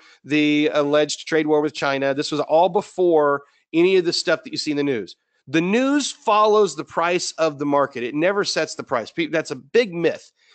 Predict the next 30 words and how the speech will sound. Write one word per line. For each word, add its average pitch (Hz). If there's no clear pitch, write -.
People 226
always 220
think, 185
"Oh, 208
well, 156
the 143
market 175
reacted 160
to 143
the 139
news." 135
No, 185
no, 180
no. 135
That's 202
the 214
way 202
the 165
news 175
spins 175
it. -
The 160
market's 254
gonna 233
do 190
what 180
the 156
market's 156
gonna 147
do. 123